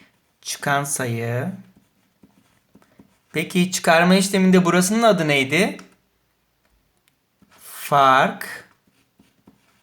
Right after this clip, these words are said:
ya da kalan. Peki bir çıkarma işleminde çıkan yoksa ne yapıyoruz? Çıkarma yapıyoruz. Bravo. O zaman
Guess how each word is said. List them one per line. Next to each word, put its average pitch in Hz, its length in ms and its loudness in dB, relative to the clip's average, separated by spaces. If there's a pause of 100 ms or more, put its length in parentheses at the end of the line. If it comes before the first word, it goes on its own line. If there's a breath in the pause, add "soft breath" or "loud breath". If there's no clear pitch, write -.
(540)
ya 147 280 -4
da 160 540 0 (800)
kalan. 135 320 -8 (760 soft breath)
Peki 208 420 -4 (160 loud breath)
bir 262 180 -2
çıkarma 226 400 2
işleminde 196 800 2 (220 loud breath)
çıkan 220 360 0
yoksa 220 920 2
ne 214 80 0
yapıyoruz? 254 600 -4 (2000)
Çıkarma 120 560 -4
yapıyoruz. - 600 -2
Bravo. 131 360 -2 (440 soft breath)
O 170 120 0
zaman 156 680 0